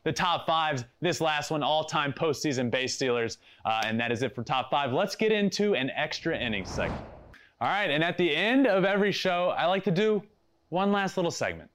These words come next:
And here it is, extra innings, and it's the interaction between Carlos Correa and Eduardo Rodriguez. What time is it? What time is it to understand more about this? We gotta go back to game one. Game one of this series against the Red Sox. Carlos Correa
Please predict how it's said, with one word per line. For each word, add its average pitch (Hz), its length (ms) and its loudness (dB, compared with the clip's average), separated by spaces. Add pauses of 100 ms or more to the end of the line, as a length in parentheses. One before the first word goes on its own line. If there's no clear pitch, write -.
(280)
And 113 100 -6
here 180 220 2
it 185 80 2
is, 165 320 -2 (300)
extra 180 400 0
innings, 147 400 -2 (200)
and 143 120 0
it's 151 180 -4
the 165 100 0
interaction 180 680 0
between 151 360 -2
Carlos 220 520 0
Correa 165 560 0 (360)
and 139 120 -2
Eduardo 170 760 2 (140)
Rodriguez. 131 600 2
What 147 160 0
time 220 280 2
is 208 100 4
it? 254 320 0 (600)
What 202 140 0
time 226 280 0
is 220 100 2
it 240 140 0
to 196 100 0
understand 202 680 2
more 175 140 2
about 165 240 2
this? 170 220 -2
We 180 80 2
gotta 220 180 2
go 254 100 4
back 214 300 0 (220)
to 202 100 0
game 208 400 2
one. 202 400 0 (1300)
Game 220 240 4
one 220 180 4
of 180 100 4
this 151 160 2
series 143 280 0
against 135 220 0
the 127 80 0
Red 120 200 0
Sox. 120 240 0
Carlos 202 380 0
Correa 156 460 0